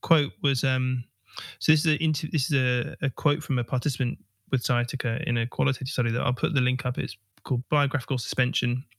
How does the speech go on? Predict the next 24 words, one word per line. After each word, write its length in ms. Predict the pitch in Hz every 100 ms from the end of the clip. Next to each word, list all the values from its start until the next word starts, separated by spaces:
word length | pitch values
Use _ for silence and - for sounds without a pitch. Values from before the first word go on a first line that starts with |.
| - - _
by 480 | 131 120 117 117 117 117
Saunders, 500 | - 143 135 127 127
can't 200 | - 107
remember 200 | 113 113
the 60 |
first 280 | - 123 117
name. 120 | 107 - -
Quote 220 | 196 156
was, 360 | 143 131 - -
"I 80 | 143
can't 360 | - 190 190
describe 320 | 156 - 156
the 80 | 143
pain, 400 | - 143 127 110
that 160 | 120 -
sort 240 | 185 185
of 80 | 160
pain 260 | 151 143 135
where 80 |
you 100 | 127
want 140 | 135 147
to 80 | 123
throw 360 | - - 147
up. 240 | 131 -